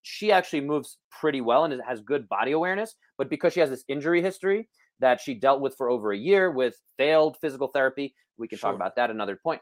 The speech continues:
Speaker 1: But anyway, my, but that's, that's, that's
Speaker 2: Episode
Speaker 1: a rarity.
Speaker 2: three.
Speaker 1: Yeah. <laughs> Shout it out. Uh, that's a rarity that, uh, a CrossFit is gonna trust me, and then they're gonna lose three months of revenue from that one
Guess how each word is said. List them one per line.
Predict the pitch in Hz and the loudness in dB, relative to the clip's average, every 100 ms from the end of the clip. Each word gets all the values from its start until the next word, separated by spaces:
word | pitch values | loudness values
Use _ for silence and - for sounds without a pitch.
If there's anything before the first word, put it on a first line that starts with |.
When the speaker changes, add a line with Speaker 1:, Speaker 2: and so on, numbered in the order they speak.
| _ _ _ | _ _ _
Speaker 1:
But | 160 | 4
anyway, | 208 190 160 | 6 6 6
my, | 160 170 139 - | 6 2 -2 -2
but | - - | 0 4
that's, | 175 - 175 | 2 2 0
that's, | 185 | 2
that's | 185 175 185 | 4 4 6
Speaker 2:
Episode | 151 165 | 8 8
Speaker 1:
a | 170 | 8
rarity. | 160 131 95 _ - - | 8 6 4 _ -12 -2
Speaker 2:
three. | |
Speaker 1:
Yeah. | 147 - - - - 208 202 | -2 -2 -8 -2 2 2 0
<laughs> | |
Shout | - - 127 139 | -4 -2 0 0
it | 143 | 2
out. | 135 - - - - | 2 0 -14 -10 2
Uh, | 135 127 | 4 6
that's | 160 185 | 2 6
a | 208 | 4
rarity | 139 160 214 208 165 160 | 6 6 8 8 6 4
that, | 147 143 135 - | 6 6 4 2
uh, | 131 127 120 117 117 113 | 0 2 0 0 -2 -2
a | 131 | -4
CrossFit | - 151 156 170 147 | 0 2 2 0 -4
is | 135 | -2
gonna | 135 - | -4 -4
trust | - 151 - | 0 0 0
me, | 160 156 | -8 -6
and | 135 131 | -6 -4
then | 131 131 | -4 0
they're | 147 | 0
gonna | 151 | 0
lose | 127 135 156 135 123 - _ _ _ | -2 2 2 2 -2 -8 _ _ _
three | 143 156 | -2 -2
months | 139 135 131 | 0 -2 -4
of | 113 | -6
revenue | 110 143 139 123 | 0 0 0 -4
from | 117 120 | -4 -4
that | 120 107 | -4 -4
one | 113 | -6